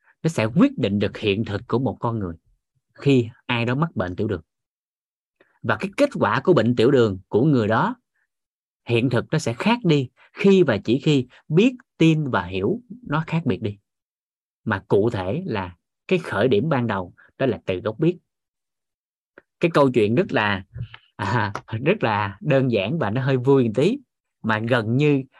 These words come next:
à, trong khóa học nào Vũ cũng, à, có bối cảnh là Vũ lấy cái này ra Vũ kể. À, bởi vì đây là cái bối cảnh thực tiễn mà Vũ từng gặp. À, là cách đây cũng gần mười năm,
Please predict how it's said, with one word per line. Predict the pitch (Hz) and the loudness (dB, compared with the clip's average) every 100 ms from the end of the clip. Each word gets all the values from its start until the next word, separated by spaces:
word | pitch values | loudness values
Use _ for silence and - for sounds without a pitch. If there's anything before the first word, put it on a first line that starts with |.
| _ | _
à, | - 104 101 98 | -6 -2 -2 0
trong | 135 127 | -2 0
khóa | 185 | 0
học | 131 101 | 0 -4
nào | 110 104 95 | -4 -2 -2
Vũ | 98 123 | -2 0
cũng, | 104 113 165 - _ _ | -2 -2 -4 -8 _ _
à, | 113 113 | -8 -2
có | 160 | 2
bối | 170 196 | 2 2
cảnh | 139 104 | -2 -4
là | 139 | -2
Vũ | 98 110 | 0 0
lấy | 151 170 | 0 -2
cái | 165 | -4
này | 101 | -4
ra | 120 117 | -4 -4
Vũ | 101 117 | -6 -6
kể. | 95 113 202 _ _ _ | -6 -6 -10 _ _ _
À, | - 107 | -12 -6
bởi | 95 120 | 0 2
vì | 113 | 2
đây | 104 117 | 2 0
là | 107 | 0
cái | 135 | 0
bối | 160 165 | 0 0
cảnh | - 120 | -6 -6
thực | 104 - | -8 -4
tiễn | 98 101 226 | -6 -4 -6
mà | - | -6
Vũ | 95 95 127 | -4 -2 -2
từng | 101 95 | -4 -6
gặp. | 87 - _ _ _ _ _ _ | -10 -14 _ _ _ _ _ _
À, | - 101 - - | -6 -4 -6 -10
là | - 107 | -6 -2
cách | - - | -2 -2
đây | 147 127 | -2 0
cũng | 117 | 0
gần | 131 107 101 | 0 0 0
mười | 104 | -2
năm, | 101 120 | -2 -2